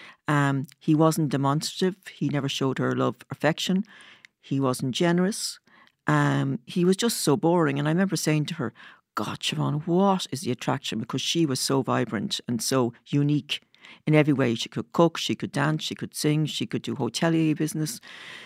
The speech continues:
she could do anything. And she said, "Biddy,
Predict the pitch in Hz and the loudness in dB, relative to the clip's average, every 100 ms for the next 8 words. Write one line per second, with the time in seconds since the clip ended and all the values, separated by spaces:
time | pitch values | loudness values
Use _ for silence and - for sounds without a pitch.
0 | - - - - 139 - _ - 175 - | -20 -4 -4 0 0 0 _ 2 2 6
1 | 156 170 165 - 104 - - - _ 147 | 8 10 8 4 -2 -2 -14 -20 _ 2
2 | 143 139 123 - 143 139 131 - 151 139 | 2 0 -2 -2 0 0 -4 2 2 2